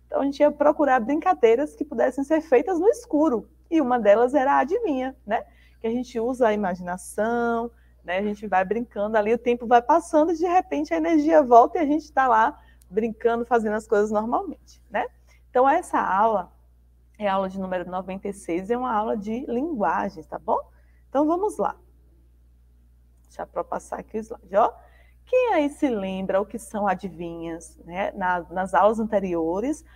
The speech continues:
a Pro apresentou pra vocês diversas adivinhas, né? E aí a Pro foi falando pra vocês a importância de ampliar o repertório dessas adivinhas, é, de palavras, né? E a gente amplia o repertório das palavras com as adivinhas,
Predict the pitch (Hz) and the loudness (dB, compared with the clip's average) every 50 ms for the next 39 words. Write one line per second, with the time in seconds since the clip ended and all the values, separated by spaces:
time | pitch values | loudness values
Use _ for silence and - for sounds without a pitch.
0 | - - - - 196 208 208 - - 202 196 196 196 208 196 202 208 208 - 208 | -20 -10 -2 0 0 0 2 4 6 6 6 6 4 0 -2 -2 -2 -4 -2 -2
1 | 202 - 233 226 214 214 214 - 190 180 185 185 175 185 214 196 - 180 180 214 | -2 -2 -4 -4 -4 -6 -4 -4 -6 -6 -6 -8 -8 -6 -6 -4 -2 -2 0 2
2 | 254 302 311 302 - 285 240 254 214 202 226 208 170 170 170 170 180 214 233 226 | 2 2 0 0 -2 -2 0 0 0 0 -2 -6 -6 -8 -14 -10 -8 -8 -6 -2
3 | 202 202 240 254 240 226 214 208 214 220 - - - 180 180 190 - - - - | 0 0 0 2 0 0 2 2 0 0 -2 -2 0 0 0 0 -2 -6 -18 -20
4 | - - _ - - 214 214 254 226 208 202 196 208 208 220 214 220 240 233 - | -20 -20 _ -6 -4 -2 0 0 0 0 0 -6 -4 -2 0 0 0 0 2 2
5 | 220 208 220 220 233 240 233 - 349 - - - - 247 233 233 254 - - 359 | 0 2 2 0 -2 -2 -4 -4 -6 -6 -6 -8 -4 -4 -2 -2 -4 -6 -8 -14
6 | 415 - - - - - - - 196 202 226 247 262 - - - 226 269 339 415 | -14 -14 -18 -20 -20 -20 -20 -12 -6 -4 -2 -2 -2 -4 -4 -2 0 0 0 2
7 | - 427 392 381 311 254 240 254 302 320 277 311 302 - - 349 - - - 226 | 4 4 6 6 6 6 6 4 4 4 2 0 0 0 -2 -6 -6 -4 0 2
8 | 226 240 - 339 330 - - - 285 262 294 294 - 427 453 349 247 214 160 - | 4 4 2 2 0 -2 -2 0 2 0 2 2 2 -2 -2 -2 -6 -6 -6 -4
9 | - 175 175 165 160 156 156 196 - - 339 427 370 240 208 214 240 214 202 190 | -2 0 2 2 2 0 -2 -4 2 4 4 6 8 8 8 8 6 4 0 -2
10 | 196 - 226 233 480 453 339 320 294 254 269 302 294 - 311 320 294 - - 247 | -2 -2 -2 -2 0 2 2 2 2 2 0 -2 -2 -2 -4 -4 -4 -4 -4 -2
11 | 277 302 359 349 269 262 240 - 226 220 - - 185 180 165 165 180 - - - | -2 0 0 -2 -2 -4 -4 -4 -6 -4 -2 -4 -2 -2 -2 -4 -4 -4 -6 -6
12 | 175 170 165 180 240 277 320 339 - - _ _ _ _ - - _ _ - 370 | -2 2 2 2 2 2 -2 -6 -8 -10 _ _ _ _ -20 -20 _ _ -4 -2
13 | 349 349 330 330 339 330 381 359 320 311 294 285 285 294 294 294 - | 0 0 2 2 2 2 0 -2 -2 -2 -2 -2 -2 -4 -6 -10 -16